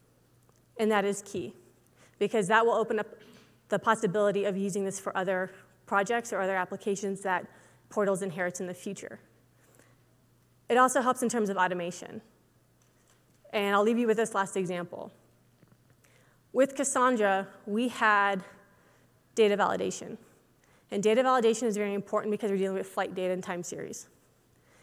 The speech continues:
If the data's wrong, the stuff has to be reprocessed. That validation process had a whole team dedicated to it, and it would take one day. So imagine yourselves coming in to work every day,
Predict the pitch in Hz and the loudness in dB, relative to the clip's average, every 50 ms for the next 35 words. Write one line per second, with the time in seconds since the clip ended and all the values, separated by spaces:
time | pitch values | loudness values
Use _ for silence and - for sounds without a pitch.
0 | _ _ _ _ _ - 220 - - 220 170 226 220 214 220 190 240 247 254 254 | _ _ _ _ _ -6 -4 -2 0 0 4 4 4 4 4 2 2 2 2 2
1 | 262 262 247 - - 214 208 196 196 190 190 190 190 190 - - 208 208 - 214 | 2 0 -4 -4 -2 0 2 2 2 2 2 0 -2 -2 -2 -2 0 0 0 -2
2 | 196 - 214 196 196 202 190 180 190 190 190 185 196 180 - - - 202 - - | -2 -2 -2 -2 0 0 0 0 -2 -2 -4 -6 -8 -8 -10 -12 -14 -14 -14 -16
3 | - - _ _ _ _ _ _ _ _ _ _ _ _ _ _ _ _ _ _ | -20 -20 _ _ _ _ _ _ _ _ _ _ _ _ _ _ _ _ _ _
4 | _ _ _ _ _ _ _ _ _ _ _ _ _ _ _ _ _ _ _ _ | _ _ _ _ _ _ _ _ _ _ _ _ _ _ _ _ _ _ _ _
5 | _ - 214 226 240 247 277 285 285 254 202 220 226 220 - - 214 208 - 220 | _ -2 2 4 4 4 6 4 4 6 6 4 4 2 0 -2 -4 -2 0 0
6 | 196 196 196 - 208 190 190 190 - - - - 214 202 196 196 196 196 196 196 | 0 0 0 0 -2 -2 -2 -2 -6 -12 -8 -2 2 4 4 4 4 4 2 0
7 | 208 202 165 226 240 240 262 247 226 202 196 190 208 208 - 196 180 185 180 - | 0 -2 0 0 0 2 2 0 2 2 0 0 0 -2 -4 -4 -4 -4 -4 -4
8 | 202 185 180 190 185 190 190 - 202 180 196 185 175 175 175 175 170 - - - | -6 -6 -6 -4 -6 -6 -6 -4 -6 -6 -6 -4 -2 -2 -2 -2 -4 -6 -8 -10
9 | - - _ _ _ _ _ _ _ _ _ _ _ _ _ _ _ _ _ _ | -12 -14 _ _ _ _ _ _ _ _ _ _ _ _ _ _ _ _ _ _
10 | _ - - - 214 226 240 254 240 262 247 233 233 233 233 233 214 208 196 - | _ -10 -4 -2 2 2 4 4 4 2 2 2 2 0 0 0 -2 -2 -2 -4
11 | - - 208 214 214 208 208 202 196 196 - 226 190 185 190 190 185 190 180 190 | -6 -4 -4 -2 -2 -2 -2 -2 -2 -4 -4 -2 -2 -2 -2 -2 -2 -2 -2 0
12 | 208 196 196 190 185 185 196 190 | 0 0 2 0 0 -2 -4 -6